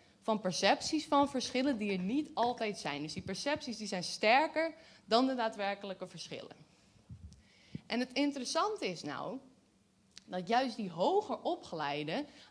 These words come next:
eigenlijk meer verschillen zien. Dus, eh, die identificatie, die komt vooral voor als je een positief zelfbeeld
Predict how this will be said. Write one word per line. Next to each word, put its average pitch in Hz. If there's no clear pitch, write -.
eigenlijk 302
meer 285
verschillen 220
zien. -
Dus, 254
eh, 233
die 233
identificatie, 302
die 285
komt 254
vooral 233
voor 190
als 247
je -
een 185
positief 180
zelfbeeld 311